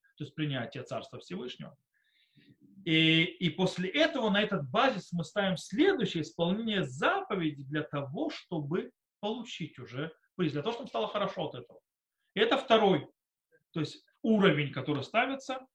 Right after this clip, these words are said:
и это Вегаяем Шамо, то есть, да, и если будете, э, слушать мои, то есть то, что, то есть заповеды. Таким образом, э,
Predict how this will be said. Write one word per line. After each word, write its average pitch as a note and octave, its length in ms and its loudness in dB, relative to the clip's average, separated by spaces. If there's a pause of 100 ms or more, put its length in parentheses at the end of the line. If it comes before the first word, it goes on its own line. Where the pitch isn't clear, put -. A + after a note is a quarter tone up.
(200)
и D#3 100 -4
это F#3+ 380 2
Вегаяем D3 500 2
Шамо, A#2+ 520 -8
то A2 80 -8
есть, G#2+ 120 -10
да, D#3 160 2
и D#3 120 -8
если D3+ 360 -4
будете, B2+ 520 -10 (360)
э, C3 220 -6
слушать C3 480 -8 (180)
мои, A2+ 420 -10 (160)
то A2+ 60 -14
есть - 240 -16
то, B2+ 80 -12
что, B2 200 -18
то B2 100 -8
есть B2 80 -10
заповеды. A2 440 -10 (840)
Таким G3 300 0
образом, A3+ 540 4 (1700)
э, D3 880 6